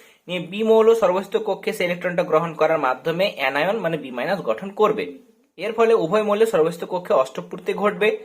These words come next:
মানে দুটোরই কিন্তু সর্বস্থ কক্ষে আটটা ইলেকট্রন এসে পৌঁছবে।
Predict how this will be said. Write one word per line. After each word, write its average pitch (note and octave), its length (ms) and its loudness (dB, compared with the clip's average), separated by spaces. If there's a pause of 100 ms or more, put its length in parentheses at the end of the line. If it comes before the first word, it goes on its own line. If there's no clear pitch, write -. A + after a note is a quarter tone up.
(220)
মানে D#3+ 120 -4
দুটোরই G3+ 320 -2
কিন্তু G#3+ 240 -6
সর্বস্থ F#3 340 0
কক্ষে F#3 240 -2
আটটা D3+ 240 0
ইলেকট্রন F#3 340 -2
এসে F#3 160 -4
পৌঁছবে। G#3 600 0